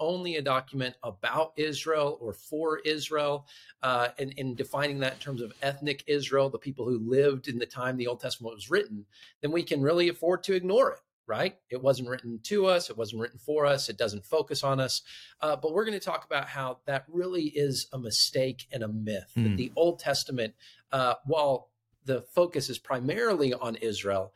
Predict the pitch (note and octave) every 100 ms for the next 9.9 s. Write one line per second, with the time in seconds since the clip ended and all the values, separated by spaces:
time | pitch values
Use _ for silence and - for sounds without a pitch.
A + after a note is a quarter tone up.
0 | - - D3+ G#3+ A#3 F3 E3 F3+ - F3
1 | F3+ D3+ C#3+ A#2+ D3 C#3+ B2 A#2 - D#3
2 | C#3 C#3 F3 F3 F3 C#3+ C3 G#2+ C3+ F#3+
3 | F#3 - D3 C#3 B2+ A#2+ - C3+ D#3 E3+
4 | - C#3 A#2+ F3+ A3 - A2 A2 - -
5 | - _ E3 F3+ F3 E3+ D3+ C#3 E3 D3+
6 | C#3 C3 A#2+ G#2 - A2+ F#2+ - C#3 B2
7 | - _ D3+ D3 - F3 F3 F#3 D#3+ D#3
8 | D3 D#3 D3 B2+ B2+ E3 C#3+ C3+ - C#3+
9 | C3+ C#3+ C3+ B2+ B2 C3 - B2+ A#2+